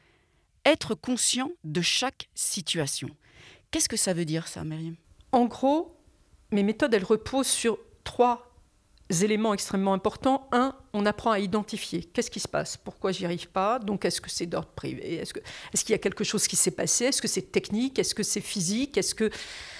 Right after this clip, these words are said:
Speaker 2: Voilà, on va passer en revue tout ce qui fait les éléments de la performance.
Speaker 1: Mhm.
Speaker 2: Et donc, évidemment, l'environnement en fait partie. Deux, on, on va essayer de comprendre et ensuite on va analyser et ensuite on va mettre les stratégies en place.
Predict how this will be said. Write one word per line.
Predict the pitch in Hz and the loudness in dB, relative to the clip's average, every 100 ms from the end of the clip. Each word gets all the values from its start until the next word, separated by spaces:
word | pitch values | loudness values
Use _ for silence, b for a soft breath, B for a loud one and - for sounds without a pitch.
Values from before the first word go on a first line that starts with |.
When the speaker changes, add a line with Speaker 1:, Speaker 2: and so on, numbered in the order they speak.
| B | B
Speaker 2:
Voilà, | 220 185 | 4 6
on | 202 | 6
va | 240 | 6
passer | 285 269 320 | 6 6 6
en | 285 | 6
revue | 254 254 247 294 | 4 2 2 0
tout | 294 359 | 0 0
ce | - | 2
qui | 285 | 2
fait | - | 2
les | 220 214 | 2 2
éléments | 208 208 247 | 2 2 4
de | |
la | 214 | 2
performance. | - - - 156 165 202 294 - - | 2 -2 -2 -2 -2 -2 0 0 0
Speaker 1:
Mhm. | 165 180 B B _ | -4 -14 B B _
Speaker 2:
Et | 214 | 2
donc, | 196 220 190 | 2 2 -2
évidemment, | 180 170 160 202 233 | -4 -6 -4 -4 0
l'environnement | 208 226 208 190 170 180 233 | 4 4 4 0 -2 -2 -2
en | 214 | -2
fait | - 180 | -4 -6
partie. | - - - 170 B B B B B B B B - | -6 -12 -16 -18 B B B B B B B B -6
Deux, | 160 208 277 - - - | 2 4 2 -2 -16 -14
on, | 202 | -8
on | 208 | -4
va | 196 180 - - | 0 0 0 -4
essayer | 190 175 | 0 0
de | 170 | -2
comprendre | 185 170 - 247 285 | -6 -6 0 0 2
et | 240 | 0
ensuite | 214 - 202 | 0 -4 -4
on | |
va | 185 | 0
analyser | 170 170 170 170 220 233 339 - _ _ 277 | 0 -2 -4 -4 0 0 -2 -10 _ _ 2
et | 302 | 4
ensuite | 233 - - 190 - | 4 2 -2 -4 -6
on | |
va | 165 | -4
mettre | 170 - | -4 -4
les | - | -6
stratégies | - 175 - 151 - | -2 -4 -4 -6 -6
en | - | -6
place. | - - - - | -6 -8 -10 -12